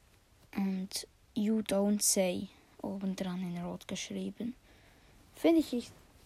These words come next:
jetzt auch sehr lustig. Jedenfalls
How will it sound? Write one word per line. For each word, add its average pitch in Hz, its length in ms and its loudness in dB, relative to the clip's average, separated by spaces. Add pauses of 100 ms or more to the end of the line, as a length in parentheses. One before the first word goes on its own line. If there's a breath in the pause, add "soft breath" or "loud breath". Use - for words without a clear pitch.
(240)
jetzt - 380 -4
auch 262 200 6
sehr 240 440 4 (240 loud breath)
lustig. 226 720 4 (1120 loud breath)
Jedenfalls 190 840 0